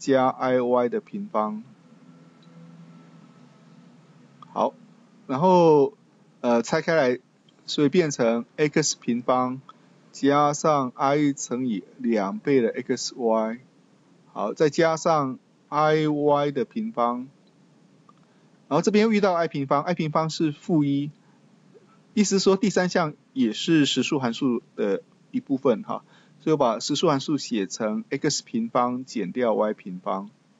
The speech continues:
好，然后虚数函数写成两倍的X Y，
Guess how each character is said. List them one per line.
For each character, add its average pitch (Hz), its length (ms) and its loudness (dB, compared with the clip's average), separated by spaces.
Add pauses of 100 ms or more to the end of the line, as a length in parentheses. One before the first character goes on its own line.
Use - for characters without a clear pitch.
(840)
好， 110 300 -8 (120)
然 139 180 -4
后 175 280 6
虚 185 180 -2
数 190 140 0
函 135 160 0
数 156 160 -2
写 104 280 -4
成 110 360 -6
两 110 260 -2
倍 143 140 0
的 113 200 -2 (260)
X 131 480 -6
Y， 104 420 -2